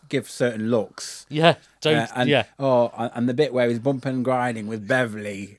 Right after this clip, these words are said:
Speaker 1: on that dance, when it was, it became to, like, a bit of a split stage. So you
Speaker 2: Yeah,
Speaker 1: had
Speaker 2: yeah,
Speaker 1: Lawrence
Speaker 2: exactly.
Speaker 1: and Sue dancing, then Bev and Tone.
Speaker 2: Yeah.
Speaker 1: And then, um,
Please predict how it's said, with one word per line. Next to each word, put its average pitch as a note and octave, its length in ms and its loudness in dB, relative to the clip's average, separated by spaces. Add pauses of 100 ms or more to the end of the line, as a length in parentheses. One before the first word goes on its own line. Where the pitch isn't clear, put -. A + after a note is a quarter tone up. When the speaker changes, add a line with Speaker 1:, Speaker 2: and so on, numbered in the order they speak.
Speaker 1:
on A#2 120 -4
that A#2+ 240 -6
dance, A2 320 -2
when C3 120 -2
it C3+ 100 -4
was, B2 180 -12
it C3 320 -8
became E3+ 680 -8 (340)
to, D3 100 -10
like, C3+ 220 -8
a B2+ 160 -8
bit A#2+ 120 -10
of B2 80 -12
a A#2+ 60 -10
split - 320 -10 (100)
stage. G#2+ 480 -8
So - 140 -10
you A2 140 -6
Speaker 2:
Yeah, A#2+ 120 -2
Speaker 1:
had G#2+ 100 0
Speaker 2:
yeah, G#2+ 80 0
Speaker 1:
Lawrence C3 420 -2
Speaker 2:
exactly. G2+ 220 -12
Speaker 1:
and A2+ 180 -8
Sue A#2+ 320 -6
dancing, G2 580 -10
then G#2 280 -8 (200)
Bev G#2+ 400 -10
and G#2+ 160 -12
Tone. C3+ 540 -6 (240)
Speaker 2:
Yeah. A#2 180 -6 (260)
Speaker 1:
And A2+ 320 -8
then, A2 460 -6 (140)
um, G#2 180 -8